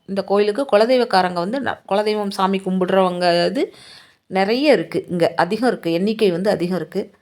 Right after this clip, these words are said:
நல்லா சூப்பரா கட்டி வச்சிருக்காங்க. ஒரு, ஒரு, ஒரு நாலு, அஞ்சு வருஷத்துக்கு முன்னாடி போகையில நான் பார்க்கும்போது சுமாரா இருந்துச்சு. ஆனா, இப்ப சூப்பரா நல்ல படியெல்லாம் கட்டி ஜம்முன்னு ஆக்கி வச்சிருக்காங்க. நல்லா சுத்தி விவசாயம்,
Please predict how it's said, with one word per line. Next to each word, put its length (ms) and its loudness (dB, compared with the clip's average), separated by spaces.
நல்லா 260 -2
சூப்பரா 380 2
கட்டி 200 0
வச்சிருக்காங்க. 560 0
ஒரு, 560 4
ஒரு, 160 0
ஒரு 220 2
நாலு, 200 0
அஞ்சு 180 2
வருஷத்துக்கு 360 0
முன்னாடி 260 2
போகையில 220 4
நான் 160 0
பார்க்கும்போது 680 2
சுமாரா 300 4
இருந்துச்சு. 260 -2
ஆனா, 140 0
இப்ப 320 0
சூப்பரா 320 0
நல்ல 280 0
படியெல்லாம் 440 0
கட்டி 280 -6
ஜம்முன்னு 400 0
ஆக்கி 200 -4
வச்சிருக்காங்க. 680 -6
நல்லா 200 0
சுத்தி 360 -4
விவசாயம், 840 0